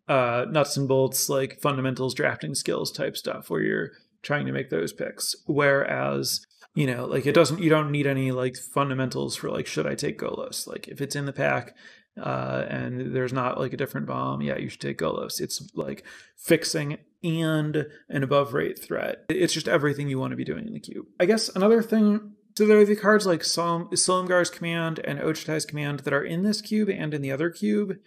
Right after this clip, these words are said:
They're not as impressive to me in this cube as they are in the other cube. Silumgar's Command is still, I think, like, an exceptionally good use of its mana or whatever. It's not ahead of these other good uses of mana. And, like, Ochotai's Command is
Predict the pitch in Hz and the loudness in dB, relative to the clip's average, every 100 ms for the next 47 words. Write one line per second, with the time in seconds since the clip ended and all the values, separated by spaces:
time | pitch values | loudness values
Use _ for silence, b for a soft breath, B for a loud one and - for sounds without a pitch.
0 | b 165 170 165 160 156 - 170 160 185 | b -4 4 4 6 2 0 -4 -2 2
1 | 190 202 170 156 160 165 139 - - - | 2 2 0 0 -4 -4 -6 -8 -10 -12
2 | - - - - - - - - - - | -10 -12 -12 -10 -8 -4 -4 -4 -6 -10
3 | - - - - - - 247 247 214 - | -12 -14 -12 -12 -6 -2 -2 0 -2 -2
4 | 170 170 151 139 - 147 147 151 156 B | -4 -2 -2 -2 0 0 2 0 -6 B
5 | B B - 139 151 139 139 135 127 - | B B -4 -2 -2 -2 -2 -2 -4 -14
6 | _ 151 135 - 147 143 - 151 139 139 | _ -4 -4 -4 -6 -6 -8 -6 -4 -2
7 | 139 135 123 131 - 127 139 - 170 165 | -2 -2 -2 -6 -6 -6 -10 -6 -4 -4
8 | 175 175 170 170 170 170 165 B B B | -2 -2 0 0 2 0 -2 B B B
9 | - - 190 175 156 - - 165 151 127 | -2 2 6 6 6 4 4 6 4 2
10 | 143 131 - 156 143 120 131 127 113 135 | 0 2 4 6 6 4 2 0 -4 -6
11 | 123 110 - - - - - 143 139 - | -8 -6 -6 -4 -8 -8 -4 -2 -2 2
12 | 135 - 156 151 151 147 139 139 131 - | 2 2 0 -2 -2 -4 -4 -4 -2 -2
13 | 135 127 117 | 0 0 -4